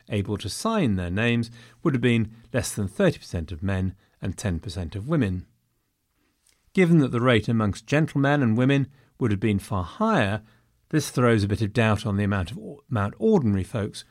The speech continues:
were able to read all the pamphlets available. However, they existed and were around, and you need to bear in mind that writing rates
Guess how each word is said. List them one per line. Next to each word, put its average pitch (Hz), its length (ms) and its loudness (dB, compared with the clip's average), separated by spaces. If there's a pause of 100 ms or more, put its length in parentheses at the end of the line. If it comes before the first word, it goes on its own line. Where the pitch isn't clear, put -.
(140)
were - 100 -6
able 101 300 -4
to - 120 -6
read 165 500 0 (260)
all 95 180 -4
the 117 120 -4
pamphlets - 600 -2
available. 95 540 -2 (1080)
However, 135 480 4 (320)
they 127 300 6
existed 127 580 2
and 104 260 0
were 123 320 4
around, 139 460 2 (320)
and 135 140 4
you 135 120 6
need 135 220 6
to 117 100 0
bear 127 300 4
in 113 120 6
mind 135 280 6
that 120 100 0
writing 120 480 2
rates 101 420 -2